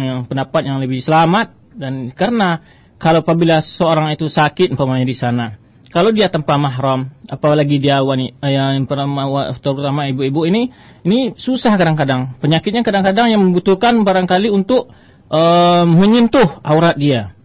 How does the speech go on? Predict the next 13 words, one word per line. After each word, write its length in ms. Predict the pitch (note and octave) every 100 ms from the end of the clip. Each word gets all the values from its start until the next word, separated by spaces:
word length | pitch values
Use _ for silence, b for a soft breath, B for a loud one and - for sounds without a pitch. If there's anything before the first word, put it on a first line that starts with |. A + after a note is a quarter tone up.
| _ _
atau 240 | C#3+ C#3
melihat 460 | G#3 F#3 A#3+ C4 F3+
aurat 240 | F3 E3 D#3
dia. 400 | C3+ A#2+ G#2+ - b b b
Nah, 100 | -
ini 160 | F#3 C#4
sangat 300 | A#3 F#3 -
parah 240 | D#3 D3+
sekali 400 | - E3 C3 A2
karena, 500 | A2 D3 D#3+ G#3+ B3 B B B
dan 80 | - D#3+
itu 80 | A3+
kenyataannya 560 | C4+ A#3 G#3 F#3+ F3